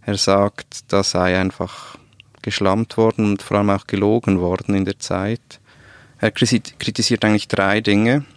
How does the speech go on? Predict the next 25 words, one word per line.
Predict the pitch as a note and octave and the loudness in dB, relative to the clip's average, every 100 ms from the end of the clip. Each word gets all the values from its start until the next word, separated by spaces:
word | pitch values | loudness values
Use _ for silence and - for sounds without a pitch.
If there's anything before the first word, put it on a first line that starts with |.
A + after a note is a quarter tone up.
| - | -10
Das | A2 A2 | -4 0
eine | A2 A#2 | 2 2
ist | A2 - | 0 0
mal, | G#2 G2+ | 0 0
dass | G#2+ G2+ - - - - | -2 -4 -4 -6 -6 -4
nicht | G#2+ - | -6 -2
genügend | G#2+ G2+ - | -2 -2 -2
Schutzmaterial | A#2 - A#2+ A2+ A#2+ A2+ A#2 | -4 -4 -2 -2 2 2 2
vorhanden | A2+ A2+ A2+ A#2 A2+ | 0 2 0 0 0
war | A2 A2+ | 2 0
oder | G2+ | 0
eigentlich | G2 G2 - - | -2 -4 -12 -18
kein | - F#2 F#2 G#2+ | -4 0 2 0
Schutzmaterial | G#2+ G2+ - A2 - A2 G#2+ | -2 -6 -4 -4 -2 -2 0
vorhanden | G#2 G2+ G2+ | 2 2 2
war | G#2 | 0
für | - A2 A2+ | 0 -2 -2
die | B2+ | -2
Pfleger. | - B2 B2+ B2+ D3 - - - - - - _ _ - | -2 2 2 2 -2 -2 -20 -20 -20 -20 -20 _ _ -4
Dass | G2+ G2 G2 G2 G2+ - - - - _ _ _ _ | 0 2 2 2 -2 -6 -6 -8 -12 _ _ _ _
zweitens | - G#2 G#2 - A#2+ - | -2 2 2 0 -6 -2
nicht | G#2+ - | -4 -4
getestet | - - G2+ - - - | -6 -2 -2 -2 -6 0
worden | B2 B2 B2 | 0 2 -2
ist. | C#3 - - | -2 -6 -8